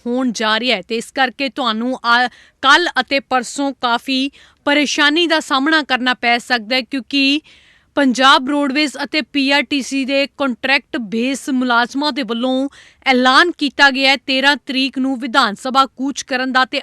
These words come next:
ਅਜਿਹੇ ਦੇ ਵਿੱਚ ਪੰਜਾਬ ਦੇ ਵਿੱਚ ਤੇਰਾਂ ਤਰੀਕ ਨੂੰ, ਯਾਨੀ ਕਿ ਪਰਸੋਂ ਨੂੰ, ਚੱਕਾ ਜਾਮ ਸਰਕਾਰੀ ਬੱਸਾਂ ਦਾ ਰਹੇਗਾ।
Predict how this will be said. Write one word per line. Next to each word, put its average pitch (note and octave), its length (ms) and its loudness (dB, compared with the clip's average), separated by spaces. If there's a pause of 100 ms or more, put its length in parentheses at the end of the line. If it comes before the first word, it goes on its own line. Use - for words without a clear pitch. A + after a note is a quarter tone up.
ਅਜਿਹੇ A3+ 360 -6
ਦੇ C4 160 0
ਵਿੱਚ C4+ 480 -2 (420)
ਪੰਜਾਬ C4+ 540 6
ਦੇ D#4 120 0
ਵਿੱਚ C#4+ 380 -2 (120)
ਤੇਰਾਂ D#4+ 360 0
ਤਰੀਕ C#4 400 -2
ਨੂੰ, C#4 300 0
ਯਾਨੀ A#3+ 380 -2
ਕਿ C#4 200 -4
ਪਰਸੋਂ C4 420 -4
ਨੂੰ, C4 160 -2
ਚੱਕਾ D#4 440 0
ਜਾਮ A#3+ 480 -2 (600)
ਸਰਕਾਰੀ D4 680 4
ਬੱਸਾਂ C#4 360 0
ਦਾ B3+ 140 2
ਰਹੇਗਾ। A#3 480 0